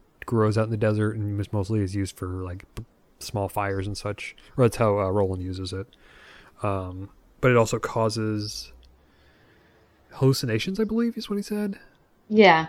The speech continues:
Speaker 1: Something like that. So it's some kind of hallucinogenic plant. Um, and this old man was addicted to it and ate it all the time and then dropped dead. Um, and then the man in black strolls into town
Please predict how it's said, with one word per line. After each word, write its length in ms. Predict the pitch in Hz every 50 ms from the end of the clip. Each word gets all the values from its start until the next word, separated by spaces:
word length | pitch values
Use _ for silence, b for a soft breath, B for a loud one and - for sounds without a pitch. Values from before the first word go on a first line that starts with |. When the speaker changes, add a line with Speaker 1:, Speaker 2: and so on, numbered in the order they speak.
| - - -
Speaker 1:
Something 320 | - - 143 - 170 170
like 120 | 165 156 -
that. 300 | 165 160 160 147 - -
So 120 | - 147
it's 160 | 139 - - -
some 260 | - - 170 175 170
kind 240 | - - 170 156 151
of 100 | 131 -
hallucinogenic 960 | - 139 127 113 - 131 123 113 107 117 113 110 110 107 101 - - - - - _ _ _ _ - - _ -
plant. 460 | - - 123 107 95 90 90 90 - - - - b b b b b b b b b b b b b b b b b
Um, 720 | 117 110 98 95 95 95 92 92 92 90 90 87 90 92 - - _ _ _ _ _ -
and 180 | 117 113 110
this 360 | 107 98 - - - - - - _ - -
old 180 | 123 107 107
man 640 | 107 107 101 98 98 98 95 95 95 92 87 90 90 _ _ _ - 131 120
was 180 | 107 98 92 95
addicted 320 | 95 95 92 - 101 98
to 120 | - 107 95
it 60 | 95
and 80 | 92 101
ate 160 | 98 95 95 95
it 80 | 95
all 140 | 90 92 95
the 40 | 95
time 280 | - 98 95 92 90
and 80 | 90 90
then 80 | 87 90
dropped 260 | 92 92 95 - -
dead. 300 | 98 92 90 87 92 - _ b b b b b b b b b b b b b b b _ -
Um, 480 | 104 98 92 90 90 90 90 90 98 - -
and 120 | 98 98
then 520 | 95 92 92 92 90 90 92 90 90 90 _ _ _ _ _ -
the 80 | 104
man 160 | 98 98 98
in 80 | 87 90
black 460 | 95 101 95 95 92 - - - - _ _ _ -
strolls 640 | - - - - - 113 107 104 98 98 98 95
into 160 | 95 92 98
town 460 | - - 101 95 90 92 92 95 98